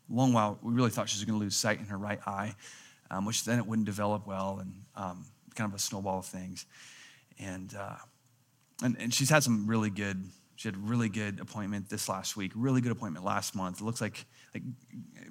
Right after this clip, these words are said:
God's worked a miracle, and it's, it's just incredible to see what,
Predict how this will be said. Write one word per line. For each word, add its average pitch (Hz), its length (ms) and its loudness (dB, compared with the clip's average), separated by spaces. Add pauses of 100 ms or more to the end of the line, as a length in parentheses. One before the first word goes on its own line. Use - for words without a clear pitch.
(180)
God's 123 220 8
worked 113 200 2
a 107 40 0
miracle, 87 460 -2
and 92 100 -4
it's, - 280 -4
it's - 100 -8
just 117 160 -2
incredible 95 400 -4
to 90 80 -6
see 104 160 -6
what, 98 220 -6